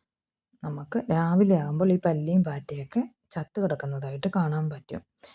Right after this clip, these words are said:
ഇങ്ങനെ ഒരു മൂന്ന് നാല് ദിവസം അടുപ്പിച്ച് ചെയ്ത് കഴിഞ്ഞാൽ നമുക്ക് ഇതിൻ്റെയൊക്കെ ശല്യം വളരെയധികം കുറഞ്ഞു കിട്ടും. അതുപോലെ തന്നെ നമ്മൾ നമ്മുടെ ഫ്രിഡ്ജിൻ്റെ അടിയിലൊക്കെ പല്ലിയും പാറ്റയൊക്കെ കയറിയിരിക്കാൻ ചാ-, ചാൻസ് കൂടുതലുള്ള സ്ഥലമാണ്. അവിടെയൊക്കെ വെച്ച് കൊടുക്കാവുന്നതാണ്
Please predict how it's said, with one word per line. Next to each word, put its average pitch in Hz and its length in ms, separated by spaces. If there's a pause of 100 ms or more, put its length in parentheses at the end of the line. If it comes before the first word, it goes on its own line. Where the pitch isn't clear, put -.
ഇങ്ങനെ 180 340
ഒരു 185 160 (400)
മൂന്ന് 185 400
നാല് 196 220
ദിവസം 185 360
അടുപ്പിച്ച് 185 440
ചെയ്ത് 165 320
കഴിഞ്ഞാൽ 147 500 (600)
നമുക്ക് 143 400 (120)
ഇതിൻ്റെയൊക്കെ 147 520
ശല്യം 165 440
വളരെയധികം 151 760
കുറഞ്ഞു 147 340
കിട്ടും. 139 240 (580)
അതുപോലെ 180 360
തന്നെ 170 300
നമ്മൾ 180 360
നമ്മുടെ 180 320
ഫ്രിഡ്ജിൻ്റെ 196 520
അടിയിലൊക്കെ 160 520 (360)
പല്ലിയും 170 360
പാറ്റയൊക്കെ 156 540 (300)
കയറിയിരിക്കാൻ 165 580 (380)
ചാ-, 165 380
ചാൻസ് 170 360
കൂടുതലുള്ള 151 420
സ്ഥലമാണ്. 147 400
അവിടെയൊക്കെ 160 480
വെച്ച് 175 220
കൊടുക്കാവുന്നതാണ് 143 640